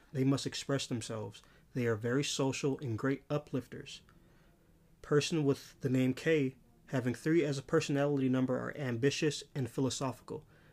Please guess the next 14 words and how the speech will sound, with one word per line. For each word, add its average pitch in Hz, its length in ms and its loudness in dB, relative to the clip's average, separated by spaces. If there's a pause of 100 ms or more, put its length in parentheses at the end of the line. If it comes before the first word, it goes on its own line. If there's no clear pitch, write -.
(120)
They 120 120 -2
are 120 100 0
versatile 156 920 -2 (100)
and 120 100 -4
have 127 160 -2
an - 80 -6 (140)
op-, 147 240 -4 (260)
optimistic 143 640 0
as-, 139 220 -6 (140)
attitude. 127 460 -2 (480)
They 123 140 0
are 123 120 2
zealous 135 540 0
and 123 180 -6